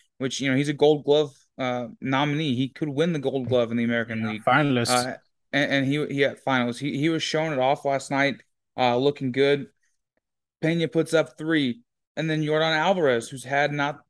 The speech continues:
Speaker 1: the best A L C S,
Speaker 2: Mm-mm.
Speaker 1: ropes a double. And then you get a fly out from Bregman. Kyle Tucker singles on, <laughs> on a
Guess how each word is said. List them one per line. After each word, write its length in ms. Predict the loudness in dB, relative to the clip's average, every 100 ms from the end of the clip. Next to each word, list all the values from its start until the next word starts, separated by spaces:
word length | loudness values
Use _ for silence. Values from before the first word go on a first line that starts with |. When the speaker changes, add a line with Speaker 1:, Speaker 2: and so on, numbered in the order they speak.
| -10
Speaker 1:
the 80 |
best 380 | -2 2 2 2
A 140 | 2 2
L 100 | 2
C 220 | 0 0
S, 300 | 0 -2 -8 _ _ -4
Speaker 2:
Mm-mm. 280 | 0 0 4
Speaker 1:
ropes 280 | 4 4 2
a 40 |
double. 540 | 0 4 4 2 -4 -10 _ _ -12
And 100 | -6
then 60 | -2
you 60 |
get 120 | 0
a 40 | 0
fly 260 | 0 0
out 160 | 2 0
from 180 | -6 0
Bregman. 540 | 2 2 -2 -6 -8
Kyle 200 | -8 -8
Tucker 300 | 2 4 4
singles 500 | -2 -2 -2 0 0
on, 200 | 2 0 -2
<laughs> 520 | -4 -6 -10 -20 _
on 140 | 2
a 280 | 2 2 -2